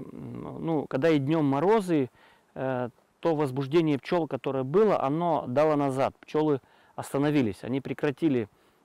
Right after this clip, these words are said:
э, развитие своего расплода, и поэтому, э, пчелы отстали. И когда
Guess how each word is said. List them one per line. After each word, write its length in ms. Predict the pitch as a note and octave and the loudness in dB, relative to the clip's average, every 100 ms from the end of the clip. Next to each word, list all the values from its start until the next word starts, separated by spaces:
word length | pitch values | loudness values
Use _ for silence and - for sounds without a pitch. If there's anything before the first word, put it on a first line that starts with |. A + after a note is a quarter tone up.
| _ | _
э, 320 | - A#2+ A#2 A2+ | -12 -8 -6 -4
развитие 460 | A#2+ B2+ C#3+ B2+ | -4 -2 -4 -4
своего 380 | - B2 B2 A#2 | -6 -4 -2 -2
расплода, 640 | A2+ - - F3 F#3+ D#3+ - _ _ _ _ - | -4 -8 -2 0 2 -2 -4 _ _ _ _ -20
и 80 | - | -2
поэтому, 680 | C#3 D3+ D#3 D3+ C#3+ B2+ - | 2 2 4 4 4 2 -4
э, 720 | - A#2+ A2+ A2 G#2+ G#2 G#2 - - - - _ _ _ - _ _ | -8 -6 -4 -6 -8 -8 -10 -12 -16 -18 -20 _ _ _ -20 _ _
пчелы 340 | - E3+ D#3+ C3+ | 0 2 4 4
отстали. 440 | - - C3+ G2+ | 2 2 4 2
И 160 | - A2+ | -2 -4
когда 480 | C3 C#3 F#3+ F#3 | -2 4 4 4